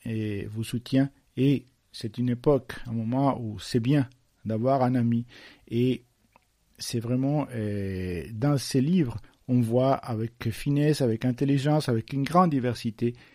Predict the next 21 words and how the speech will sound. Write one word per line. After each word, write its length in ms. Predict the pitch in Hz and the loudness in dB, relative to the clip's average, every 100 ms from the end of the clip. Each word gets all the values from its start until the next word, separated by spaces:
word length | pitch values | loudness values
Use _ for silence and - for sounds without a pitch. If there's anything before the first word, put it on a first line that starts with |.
| - _ | -20 _
les 140 | 120 | -2
différentes 480 | 135 135 123 120 131 | 0 -2 -2 0 0
nuances 520 | 135 117 104 104 - - _ _ - | 0 0 -2 -6 -10 -20 _ _ -4
de 100 | 120 | -2
l'amitié. 440 | 120 117 110 135 | 2 0 0 0
Alors 180 | 123 117 | 2 0
j'espère 500 | 110 123 - 117 113 | -2 -6 -4 -4 -4
que 200 | - 123 120 _ _ _ 117 | -2 -4 -4 _ _ _ -6
vous 160 | 113 | -2
allez 240 | 110 107 120 | -2 0 -2
apprécier 560 | 113 135 - 110 110 - _ _ | -2 -4 -4 -6 -6 -10 _ _
cette 240 | - 120 | -4 -4
petite 280 | 117 127 120 | -4 -6 -4
sélection 500 | 113 95 - 110 113 - _ _ _ | -6 -6 -6 -6 -6 -12 _ _ _
sur 420 | - - 127 127 | -16 -4 0 2
les 140 | 104 98 | 0 0
thèmes 380 | 117 110 110 - _ _ _ _ | 0 0 0 -4 _ _ _ _
de 140 | 98 107 | -4 -2
l'amitié, 440 | 110 117 120 151 - | 2 2 4 2 2
ou 60 | 131 | -6
plutôt, 480 | - 117 - 104 | -4 -6 -4 -8